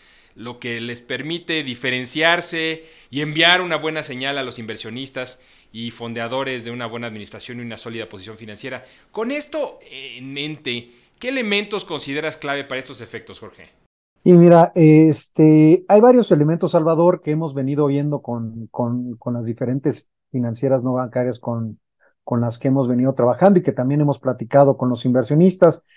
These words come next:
Speaker 2: pero temas que ya de cierta forma las financieras han venido internalizando, pero que muchas veces no logran concretar. Un ejemplo es el tema de gobierno corporativo,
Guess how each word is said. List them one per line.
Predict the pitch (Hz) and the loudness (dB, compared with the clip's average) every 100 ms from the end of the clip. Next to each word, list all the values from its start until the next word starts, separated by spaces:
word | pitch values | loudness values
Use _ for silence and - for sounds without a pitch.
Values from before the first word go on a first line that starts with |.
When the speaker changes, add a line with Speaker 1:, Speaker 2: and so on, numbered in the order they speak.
| _ _ - | _ _ 2
Speaker 2:
pero | - 147 | 6 6
temas | - 214 226 226 214 | 8 8 8 4 2
que | - 160 | 2 2
ya | 147 175 | 4 4
de | 180 | 4
cierta | 180 170 165 156 | 2 0 2 -2
forma | - 151 156 156 151 151 151 | 0 0 0 -2 -2 -2 -6
las | 147 127 - | -8 -8 -8
financieras | 131 127 127 120 139 139 143 135 147 | -6 -4 -4 -4 0 4 4 2 -2
han | 135 | -4
venido | 135 127 131 135 | -2 -2 -2 -2
internalizando, | 131 127 120 117 110 131 127 123 | -2 -4 -4 -8 -6 -4 -2 -2
pero | 127 120 | -2 -2
que | 117 120 | -2 -4
muchas | 135 135 147 120 | -2 2 2 4
veces | 143 139 135 123 - _ _ _ - | 2 2 0 -4 -6 _ _ _ 0
no | 127 139 | 4 6
logran | 147 139 139 | 6 4 2
concretar. | - 123 127 120 160 175 180 _ _ _ _ - | 0 -4 -4 2 6 6 4 _ _ _ _ 0
Un | 135 | 4
ejemplo | 139 - 139 147 | 4 2 -2 2
es | 135 131 | 0 0
el | 113 | -4
tema | 156 143 139 135 | 0 0 0 -4
de | 123 123 123 117 | -4 -6 -8 -4
gobierno | 123 131 139 139 139 - | 0 4 4 4 0 0
corporativo, | 127 123 127 135 131 170 170 170 170 160 | -2 0 2 2 4 4 8 8 8 4